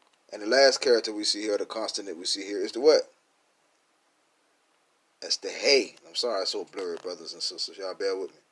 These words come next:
It's the hey. And the hey is silent at the end. The hey makes an H sound, as in house. So that'll be silent at the end of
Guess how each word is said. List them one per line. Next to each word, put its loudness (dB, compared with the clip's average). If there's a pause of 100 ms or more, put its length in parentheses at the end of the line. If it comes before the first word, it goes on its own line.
(920)
It's -2
the 2
hey. 8 (2250)
And -12
the -8
hey 2
is 2
silent 4
at -12
the -16 (160)
end. -12
The -16
hey -4
makes -4
an -6
H -8
sound, -2
as -8
in -16
house. -8 (260)
So -14
that'll -2
be -4
silent 8
at 2
the 0
end 0
of -6